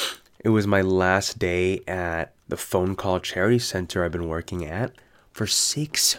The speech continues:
months. Whoa. And it might not seem like that long, but that's the lo-, <laughs> that's the longest job I've ever had. And it was a slog, you know, just going there every day, working the job. Ah,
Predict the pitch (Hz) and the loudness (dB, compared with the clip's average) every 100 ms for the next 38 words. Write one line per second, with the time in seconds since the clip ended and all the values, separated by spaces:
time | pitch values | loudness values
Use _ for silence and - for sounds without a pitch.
0 | - - 120 151 190 208 185 - - - | -6 -6 -4 -2 -2 -2 -4 -2 -4 -4
1 | 156 185 196 180 175 165 139 107 127 - | -10 -4 0 0 0 -4 -4 -8 -10 -18
2 | - - - - - - 127 147 165 117 | -20 -20 -20 -20 -14 0 2 4 2 0
3 | 123 104 92 92 78 107 101 92 120 - | 2 0 0 -2 0 0 2 0 0 2
4 | 117 117 - - - - - - - - | 2 2 -4 -8 -20 -20 -20 -18 -6 0
5 | - - - - - - - - - 139 | 0 0 -10 -12 -12 -12 -14 -16 2 2
6 | 123 127 117 117 110 - 104 110 107 95 | 6 8 8 6 2 0 -2 2 2 2
7 | 98 90 92 98 87 - _ _ _ _ | 0 2 2 0 -2 -8 _ _ _ _
8 | _ _ 104 98 98 92 - - 92 101 | _ _ -2 0 0 0 -4 -2 4 4
9 | 95 90 92 87 90 92 92 92 92 90 | 4 2 -4 -4 -2 -2 -2 0 2 0
10 | 82 78 - 95 87 80 85 90 90 92 | -2 -4 -2 -2 -4 -6 -4 -4 -2 -4
11 | 90 85 - _ - - - _ _ _ | -4 -6 -10 _ -20 -20 -20 _ _ _
12 | - 92 98 - 104 92 82 85 85 85 | -2 2 2 0 -6 -6 -6 -2 -2 -2
13 | 90 - 107 95 - - | -4 -4 0 0 0 -10